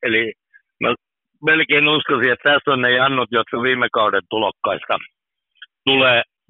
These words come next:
tulee tekemään semmoista vähän pidempää uraa, uraa tota, ykköspelirakentajana ja, ja tota, todella Purdy ja Howell on siinä, molemmat on osoittanut olevansa,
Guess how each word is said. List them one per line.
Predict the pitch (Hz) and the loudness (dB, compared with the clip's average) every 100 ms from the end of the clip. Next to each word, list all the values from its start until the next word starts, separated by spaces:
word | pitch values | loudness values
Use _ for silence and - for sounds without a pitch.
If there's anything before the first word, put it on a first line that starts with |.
| - | -2
tulee | 165 160 147 | 2 2 2
tekemään | 151 147 143 135 120 101 - - _ _ _ _ _ _ - - | 2 2 2 2 0 -2 -6 -20 _ _ _ _ _ _ -20 -6
semmoista | 120 123 117 123 | -2 0 0 0
vähän | 120 127 - | 0 0 0
pidempää | 147 143 120 117 110 | 0 2 0 2 2
uraa, | 113 127 120 104 85 - - _ _ - - - - _ _ _ - | 2 2 2 2 0 -2 -12 _ _ -20 -20 -20 -20 _ _ _ -12
uraa | - 143 135 120 117 | -4 0 2 2 0
tota, | 110 - 107 92 - - - | -4 -2 -2 0 -2 -6 -4
ykköspelirakentajana | 131 - 123 - 131 127 113 107 101 101 104 92 92 | -6 -2 -6 -2 0 2 0 0 -4 -4 -2 -2 -2
ja, | 92 87 - - | -2 -2 -6 -6
ja | 101 87 - | -6 -6 -8
tota, | 95 - 90 | -10 -10 -8
todella | 120 120 113 101 - - - - _ _ | -2 0 0 -2 -6 -12 -20 -20 _ _
Purdy | 135 135 127 | 0 2 2
ja | 123 | 2
Howell | 113 135 135 123 | 2 2 2 2
on | 117 107 | 0 0
siinä, | 131 127 98 - - _ _ _ - | -2 0 -4 -6 -14 _ _ _ 0
molemmat | 180 226 196 160 147 | 2 2 2 0 0
on | 139 | 2
osoittanut | 139 135 135 - 120 120 | 2 0 -2 0 0 2
olevansa, | 127 127 117 107 110 | 2 2 2 0 0